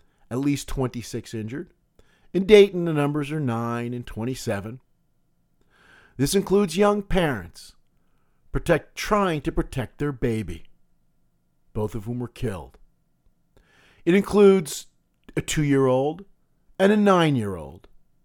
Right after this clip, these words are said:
shot to death in America in just the latest examples of mass shootings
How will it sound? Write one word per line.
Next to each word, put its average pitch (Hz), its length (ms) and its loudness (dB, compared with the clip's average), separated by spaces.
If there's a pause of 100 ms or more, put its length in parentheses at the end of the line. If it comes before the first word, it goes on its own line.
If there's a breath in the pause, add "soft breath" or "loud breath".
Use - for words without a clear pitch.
(400)
shot - 380 -4
to 151 80 -14
death - 500 -2 (560)
in 135 100 -2
America 131 680 -2 (360)
in 180 100 -4
just 220 200 -2
the 220 80 0
latest 226 380 2
examples 127 580 -4
of 131 140 -6
mass 107 260 -6
shootings 95 640 -10